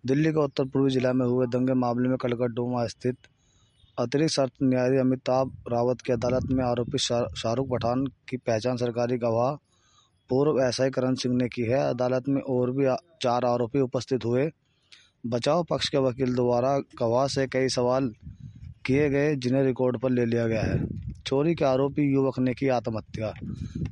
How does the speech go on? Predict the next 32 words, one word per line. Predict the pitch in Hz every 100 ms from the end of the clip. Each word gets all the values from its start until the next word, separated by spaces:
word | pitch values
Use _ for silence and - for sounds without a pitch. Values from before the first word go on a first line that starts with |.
| -
दिल्ली | 127 151
के | 160
न्यू | 156
उस्मानपुर | 151 139 135 135 139 147
में | 147
रहने | 113 127
वाले | 127 135
हितेश | 113 117 139 151 -
पर | - 131 131 156 - - - - -
दुकानदार | 127 123 139 147 147 143 135 135 143
द्वारा | 127 127 123 139
चोरी | - 127 135
का | 131
आरोप | 123 131 139 - - - - - - - - - - 120
लगाया | 120 127 139 143
था। | 123 139 160 - 120
मृतक | 127 131 143
ने | 135 139
सुसाइड | 117 127 135
नोट | 131 127 123
में | 131 135
दुकानदार | 123 127 123 127 123 131 143 147 - _ - -
बहादुर | 113 113 117 139
सिंह | - 131 127
पर | 127
आत्महत्या | 120 127 120 - 131
के | 131
लिए | 131
उकसाने | 117 - 120 127
का | 123
आरोप | 123 120
लगाया | 117 117 123 139